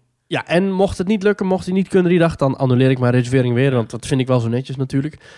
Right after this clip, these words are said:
Maar, eh, voor nu ben ik heel benieuwd naar hoe het er donderdag negentien november bij ligt. Want hier staat, als in het persbericht omschreven:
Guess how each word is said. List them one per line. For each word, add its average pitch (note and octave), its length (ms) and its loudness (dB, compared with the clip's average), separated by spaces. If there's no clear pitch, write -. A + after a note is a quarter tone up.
Maar, C3+ 540 2
eh, C3 60 2
voor G3 120 0
nu C#4+ 80 2
ben B3 100 2
ik A3 80 0
heel F#3+ 140 4
benieuwd D#3 220 2
naar C#3 120 4
hoe C#3 120 6
het C3 100 0
er C3 80 -4
donderdag C#3+ 340 0
negentien E3 340 2
november C#3 260 2
bij F#3+ 160 4
ligt. E3+ 220 0
Want D#3 220 -2
hier D#3+ 160 0
staat, D#3+ 460 -4
als D3+ 240 -2
in D3+ 80 -2
het D3 120 -4
persbericht D3+ 540 -2
omschreven: D3+ 500 0